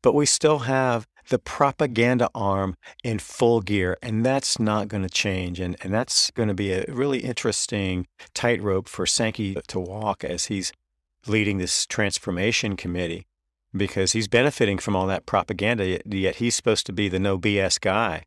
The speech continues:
the no frills guy, the behind the scenes guy. And you can't have it both ways.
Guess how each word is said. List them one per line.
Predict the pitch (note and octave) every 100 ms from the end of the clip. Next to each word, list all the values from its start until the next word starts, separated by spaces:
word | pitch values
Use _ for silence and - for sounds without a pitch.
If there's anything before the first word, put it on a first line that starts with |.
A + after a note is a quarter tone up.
| _
the | E2+ E2+
no | F#2+ G2
frills | - G2+ F2
guy, | F#2+ F#2+ G#2
the | E2
behind | - - F#2 F2
the |
scenes | - G2+ G#2+ B2
guy. | - D#2+ - - _
And | G2 F#2+
you | F#2+
can't | D3 B2+
have | A#2+
it | G#2+
both | G#2 F#2+
ways. | G2+ G2+ F2+ -